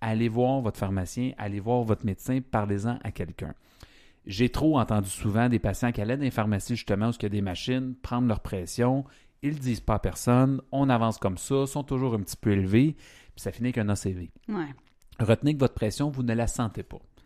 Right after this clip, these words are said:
Speaker 1: À moins qu'elle soit très, très, très haute ou très, très, très basse, vous ne sentirez pas les symptômes d'avoir une hypertension. Donc, si vous êtes toujours à cent quarante-cinq sur quatre-vingt-douze,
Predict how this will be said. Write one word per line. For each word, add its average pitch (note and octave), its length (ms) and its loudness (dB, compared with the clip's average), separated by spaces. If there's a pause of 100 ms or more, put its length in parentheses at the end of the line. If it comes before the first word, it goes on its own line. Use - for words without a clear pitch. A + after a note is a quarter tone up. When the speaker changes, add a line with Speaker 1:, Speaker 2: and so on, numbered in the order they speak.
(120)
Speaker 1:
À A2+ 100 2
moins C#3 120 4
qu'elle C3+ 100 -2
soit B2 160 -2
très, - 200 -4
très, D3 200 -4
très - 300 -4
haute B2 260 0
ou A2+ 60 -10
très, A#2 180 -6
très, A#2 180 -4
très F#2+ 220 -4
basse, A#2 420 0 (460)
vous G#2+ 160 0
ne A#2 100 4
sentirez C3 500 0
pas D3 220 4
les A#2 100 4
symptômes G#2+ 460 0
d'avoir G#2+ 260 6
une G#2 80 2
hypertension. F#2+ 720 -2
Donc, E2+ 160 -12
si - 80 -10
vous G#2 100 -4
êtes G#2+ 140 -2
toujours D#3+ 320 0
à - 40 -2
cent B2 180 -4
quarante-cinq A#2+ 500 -2
sur - 160 -14
quatre-vingt-douze, G#2 840 2